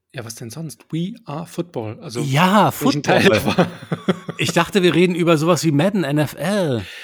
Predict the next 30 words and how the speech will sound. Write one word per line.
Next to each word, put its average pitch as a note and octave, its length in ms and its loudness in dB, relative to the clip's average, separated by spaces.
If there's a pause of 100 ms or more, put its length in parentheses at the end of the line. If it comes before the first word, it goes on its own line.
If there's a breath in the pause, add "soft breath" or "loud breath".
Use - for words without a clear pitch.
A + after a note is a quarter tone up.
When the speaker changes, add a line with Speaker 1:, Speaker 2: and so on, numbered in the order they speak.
(240 loud breath)
Speaker 1:
Ach A#2+ 140 -10
so, E3+ 380 -4
nein, C3+ 280 2
Speaker 2:
American F3+ 440 4
Speaker 1:
das - 0 -
ist E3 80 -2
Speaker 2:
Foot-, F3 160 -2
das C#3+ 160 -2
ist - 240 -6
Fußball. A3+ 1300 0
Speaker 1:
Fußball, D#3 640 -6
der C3+ 200 -6
gute A3 400 -4
alte F3+ 460 -4
deutsche G3+ 560 -4
Speaker 2:
Ah, - 160 -6
Speaker 1:
Fußball. E3+ 680 2
Speaker 2:
geil, F3+ 240 2
dann C#3+ 180 4
höre D#3+ 120 4
ich C#3+ 80 -2
jetzt E3 160 -2
noch D3 180 -2
viel D3 120 -4
aufmerksamer D3+ 500 0
Speaker 1:
Er A2 60 -4
Speaker 2:
zu. B2 180 -2
Speaker 1:
wird C#3 100 -2
noch D3+ 280 -4
aufmerksamer. C#3+ 720 -8